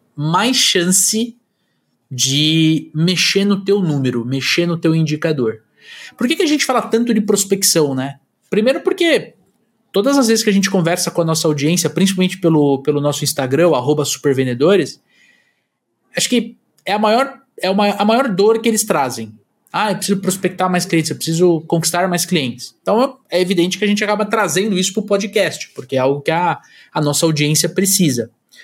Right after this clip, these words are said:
Mas não é só isso. Às vezes, você tá tentando reativar um ex-cliente da empresa que já comprou muito, né, de você, da, da, da empresa que você, que você trabalha,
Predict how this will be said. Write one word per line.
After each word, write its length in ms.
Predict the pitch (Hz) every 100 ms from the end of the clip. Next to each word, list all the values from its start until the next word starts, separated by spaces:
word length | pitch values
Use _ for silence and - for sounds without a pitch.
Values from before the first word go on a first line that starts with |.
| - - - _ _ _ -
Mas 640 | 202 233 233 - - - _ _ _ _ _ -
não 200 | 240 302
é 60 |
só 200 | 330 339
isso. 500 | 254 175 - - - _ _ _ _ - - -
Às 220 | 226 208
vezes, 720 | 165 220 269 185 156 139 - -
você 580 | 143 175 185 - 196 202
tá 540 | 208 190 190 196 190 - _ _ _
tentando 400 | 208 196 226 240
reativar 520 | 196 220 226 190 190
um 160 | 220 202
ex-cliente 640 | 196 190 - 180 175 175
da 120 | 160 156
empresa 560 | - 143 135 143 160 - _ _ -
que 140 | 190
já 180 | 156 196
comprou 480 | 202 226 190 190 185
muito, 560 | 160 160 160 202 240 - _ _ _ -
né, 280 | 139 139 151
de 120 | 143
você, 580 | 143 139 143 139 180 156
da, 220 | 127 123
da, 160 | 123 120
da 120 | 135
empresa 380 | 131 135 143 135
que 100 | 131
você, 440 | 123 - 135 131 -
que 60 | 123
você 200 | 123 127
trabalha, 580 | 131 123 123 131 165